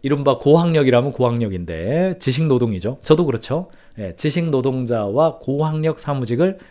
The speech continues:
에이아이가 가장 많이 대체하는 거예요. 예, 외우는 거는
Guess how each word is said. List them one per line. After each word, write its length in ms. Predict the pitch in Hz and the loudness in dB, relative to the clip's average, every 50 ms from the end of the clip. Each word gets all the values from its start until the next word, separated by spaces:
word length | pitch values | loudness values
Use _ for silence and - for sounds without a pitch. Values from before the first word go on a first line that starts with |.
| _ _ - | _ _ -4
에이아이가 520 | 113 113 120 110 107 101 131 160 165 - - _ _ _ _ _ | -2 0 0 0 0 -2 -2 -4 -6 -6 -12 _ _ _ _ _
가장 260 | - 107 104 113 113 | -8 -6 -6 -4 -4
많이 160 | 107 104 104 | -4 -6 -6
대체하는 380 | 98 95 - - 107 90 82 80 | -6 -8 -10 -10 -12 -12 -12 -14
거예요. 220 | 80 78 76 78 _ _ _ _ _ _ _ _ _ - | -16 -18 -18 -20 _ _ _ _ _ _ _ _ _ -18
예, 240 | 92 87 87 90 - _ _ _ _ _ _ _ _ _ - | -18 -18 -18 -20 -20 _ _ _ _ _ _ _ _ _ -4
외우는 760 | 104 110 123 143 165 180 185 185 185 180 175 165 165 160 151 | 2 4 6 6 6 6 6 4 4 4 2 2 0 2 2
거는 340 | 143 135 139 151 147 127 | 2 2 2 0 -4 -6